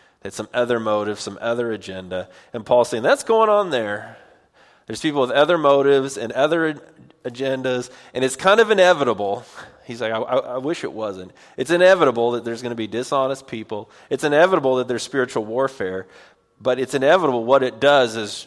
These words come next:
reveal genuine believers. Now, you can't manipulate this, and everybody who doesn't like your view, "Well, you're not a real believer then." We don't,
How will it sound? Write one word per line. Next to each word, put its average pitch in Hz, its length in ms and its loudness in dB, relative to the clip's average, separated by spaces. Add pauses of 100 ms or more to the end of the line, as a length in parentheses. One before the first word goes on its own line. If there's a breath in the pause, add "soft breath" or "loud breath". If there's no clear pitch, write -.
(120)
reveal 107 480 -6
genuine 101 500 -10
believers. 92 720 -18 (920 soft breath)
Now, 143 80 0
you 151 100 -2
can't 175 220 0
manipulate 131 560 -2
this, 107 180 -8
and 110 80 -6
everybody 107 420 -6
who 110 60 -8
doesn't 107 260 -6
like 104 260 -6
your 98 100 -10
view, 95 340 -10
"Well, 78 220 -16 (160)
you're 131 180 -2
not 85 160 -8
a 90 60 -12
real 90 160 -8
believer 87 420 -10
then." 80 180 -18
We 104 100 -10
don't, 131 180 -6